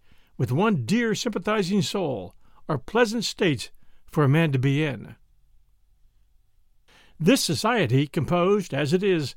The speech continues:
of many varying natures and elements, where each individual must submit to merge his own identity into the universal whole, which makes the word and state,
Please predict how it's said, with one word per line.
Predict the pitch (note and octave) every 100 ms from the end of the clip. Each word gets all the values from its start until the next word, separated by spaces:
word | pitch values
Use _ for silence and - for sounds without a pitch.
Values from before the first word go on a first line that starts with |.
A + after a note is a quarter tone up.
| - -
of | E3 C3+
many | A#3+ F#3+
varying | A#2 G3 A#3+ F3+ C#3 C#3+
natures | G#3 A3+ A3 C3+
and | C#3+
elements, | G#3 F3 G#2 - - - - -
where | E3 F#3
each | D4 C#4 C4+
individual | A#3+ F3+ G#3+ D3 C#3
must | D3+ C3+
submit | E3+ C#3 G3+ G#3
to | C#3+
merge | E3 G3+ D3+
his | D3+ -
own | F3+ A3
identity | A3 F#3+ G3 D3+ C3+
into | C3+ C3+
the | A#2+
universal | E3 E3 A2 D#3
whole, | G#2 G3 C#3+ C#2+ C2 - - - -
which | F#3+ -
makes | G#3 E3
the | - C3
word | D3 G#3 A3 F#3+
and | G3 G#3+
state, | - A#3 D#3 -